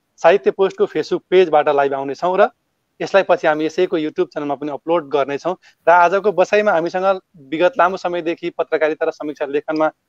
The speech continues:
सक्रिय रहँदै आउनुभएका लोकप्रिय, अ, पत्रकार, समालोचक राजकुमार बान्यज्यू रहनुभयो।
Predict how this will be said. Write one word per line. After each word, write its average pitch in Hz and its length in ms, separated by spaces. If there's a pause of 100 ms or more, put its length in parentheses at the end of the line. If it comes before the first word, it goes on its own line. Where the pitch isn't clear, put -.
(120)
सक्रिय 165 460
रहँदै 143 240
आउनुभएका 139 560
लोकप्रिय, 160 540 (500)
अ, 151 100
पत्रकार, 180 540 (280)
समालोचक 160 600
राजकुमार 147 420
बान्यज्यू 143 440
रहनुभयो। 139 480